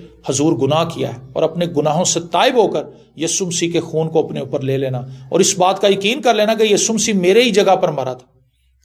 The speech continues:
उसने मेरे लिए जान दी थी, वो मेरा हिफ्जी बना था। अगर वो जान ना देता तो आज मैं हलाक हो जाता। तो मसीह यीशु में मेरे लिए और आपके लिए बड़ी उम्मीद है। खुदा हमें खौफजदा करके, डरा के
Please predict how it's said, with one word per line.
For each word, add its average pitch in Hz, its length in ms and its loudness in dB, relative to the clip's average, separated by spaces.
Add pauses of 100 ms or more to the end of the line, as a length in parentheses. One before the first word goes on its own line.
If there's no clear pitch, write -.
उसने - 200 -2
मेरे 165 180 4
लिए 160 180 2
जान 127 240 0
दी 123 140 -6
थी, - 180 -16 (340)
वो 151 40 -6
मेरा 151 180 2
हिफ्जी 135 280 0
बना 117 240 -6
था। - 200 -16 (220)
अगर 156 160 2
वो 190 320 4
जान 170 280 2
ना 185 140 4
देता 175 300 2 (320)
तो - 160 -14
आज 151 180 -4
मैं 147 140 -6
हलाक 127 320 -2
हो 127 100 -4
जाता। 117 280 -10
तो 143 160 -8
मसीह 156 280 0
यीशु 320 280 4
में - 400 0 (100)
मेरे 185 220 4
लिए 214 180 4
और 185 140 2
आपके 151 260 -2
लिए 156 120 -6
बड़ी 143 200 -4
उम्मीद 131 280 -8
है। - 120 -12 (360)
खुदा 185 180 2
हमें 208 540 -2 (260)
खौफजदा 233 460 4
करके, 175 360 -2
डरा 147 380 0
के 175 220 -8